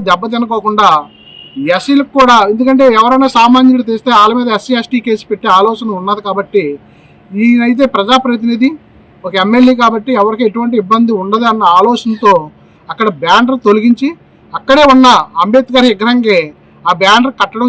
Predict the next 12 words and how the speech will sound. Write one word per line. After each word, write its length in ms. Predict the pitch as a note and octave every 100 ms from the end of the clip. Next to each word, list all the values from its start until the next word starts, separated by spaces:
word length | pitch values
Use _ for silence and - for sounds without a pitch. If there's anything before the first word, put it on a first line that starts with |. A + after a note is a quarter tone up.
| G3
జరిగింది. 340 | F3 E3 A#2 _ _ _ _ _ _ _ - -
ఎటువంటి 440 | - C4+ C#4 C4 A#3 - _ _ E3
అవాంఛనీయ 400 | G#3 A#3+ C4 B3+
సంఘటన 360 | A3+ A3+ A3+ A3+ C4
లేకోకుండా 540 | C#4 A3+ G3+ G3+ A3+ C#4 _ _ _
ఆయన 160 | F3+ A3 G3+
ఎక్కడో 220 | - C4 C4
కూడా 140 | B3+ A#3
అంబేద్కర్ 480 | G3+ B3+ B3+ B3+ B3+ F#3+
బ్యానర్ 340 | G3 A#3 A#3 E3 - _ -
చించకోకుండా 600 | F3+ B3+ A#3+ A#3 A#3 A3 E3 C#3+ - _ _ _ E3+
బ్యానర్ 360 | F#3+ C4+ D4